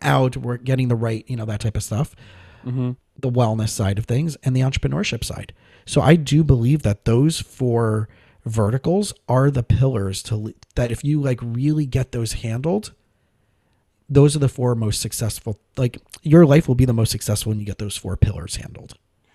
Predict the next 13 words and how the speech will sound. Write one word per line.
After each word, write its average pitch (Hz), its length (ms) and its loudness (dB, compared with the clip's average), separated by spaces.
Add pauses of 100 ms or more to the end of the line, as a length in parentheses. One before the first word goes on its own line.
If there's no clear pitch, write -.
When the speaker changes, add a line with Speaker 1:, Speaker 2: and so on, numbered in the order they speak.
(240)
Speaker 2:
You 160 60 -2
know, 160 160 2
you 156 120 -2
said 208 280 -8
something 147 680 -4 (120)
I 131 80 -18
wanna 139 280 -4
go 131 200 -6
back 131 380 -10
to - 120 -12
that's 120 320 -12
really 135 240 -6
important, 113 840 -8